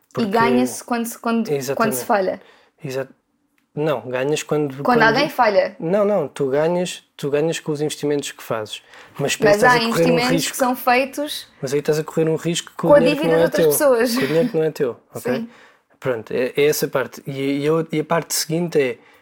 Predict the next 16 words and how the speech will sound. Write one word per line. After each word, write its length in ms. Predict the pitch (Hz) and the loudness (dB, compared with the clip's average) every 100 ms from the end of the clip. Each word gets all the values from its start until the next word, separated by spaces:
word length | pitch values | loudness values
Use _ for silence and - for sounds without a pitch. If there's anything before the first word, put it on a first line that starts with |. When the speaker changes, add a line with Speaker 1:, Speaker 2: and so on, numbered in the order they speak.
| _ - | _ -12
Speaker 2:
se 120 | - | -2
toda 240 | 175 196 185 | 2 4 4
a 40 | |
gente 260 | 156 151 131 | 2 0 0
do 120 | 143 | -2
mundo 300 | 147 143 123 | 0 0 -2
quisesse 340 | - 131 127 135 | -4 -4 -4 -6
levantar 360 | 131 131 139 | -8 -2 -2
o 80 | 135 | 0
dinheiro 260 | 139 143 123 | 0 -2 -2
que 80 | |
tinha 220 | - 135 123 | -2 -2 -2
de 100 | - | -8
depósitos 680 | - 143 135 120 113 - - | -6 -2 -2 -4 -8 -12 -8
nos 180 | 131 123 | -10 -4
bancos, 440 | 123 135 - | -4 -4 -8